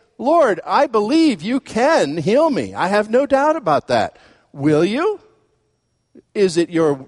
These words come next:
desire? Is it your plan to w-, to heal me?" And the text says, and I, you know, I'm reading between the lines, but I picture Jesus with a, a wonderful smile on his face. And, and notice that even before he spoke, it says he reached out his hand and touched the man.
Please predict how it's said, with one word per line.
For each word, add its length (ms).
desire? 580
Is 240
it 100
your 200
plan 520
to 160
w-, 200
to 320
heal 300
me?" 240
And 260
the 80
text 360
says, 480
and 120
I, 260
you 80
know, 320
I'm 160
reading 220
between 320
the 80
lines, 360
but 180
I 100
picture 640
Jesus 500
with 160
a, 220
a 80
wonderful 420
smile 460
on 100
his 140
face. 540
And, 220
and 120
notice 360
that 120
even 260
before 340
he 100
spoke, 460
it 100
says 280
he 100
reached 320
out 140
his 120
hand 260
and 120
touched 320
the 100
man. 360